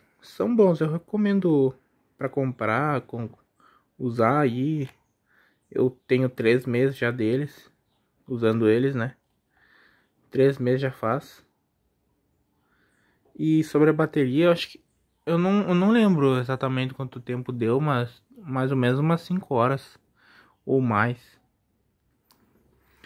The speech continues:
E só na pegada, né, do original, tu já nota que aqueles dali são falsificados, aqueles dois lá.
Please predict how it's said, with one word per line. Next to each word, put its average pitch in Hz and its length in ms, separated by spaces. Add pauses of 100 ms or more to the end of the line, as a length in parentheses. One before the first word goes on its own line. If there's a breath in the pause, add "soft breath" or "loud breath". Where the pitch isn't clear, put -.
(440 soft breath)
E 139 480 (2750 loud breath)
só - 240
na 160 100
pegada, 160 520
né, 156 140
do 143 120
original, 139 400
tu - 80
já 156 100
nota 139 360
que 147 260
aqueles 147 420
dali 151 300
são 160 180
falsificados, 147 800
aqueles 135 280
dois 123 280
lá. 117 220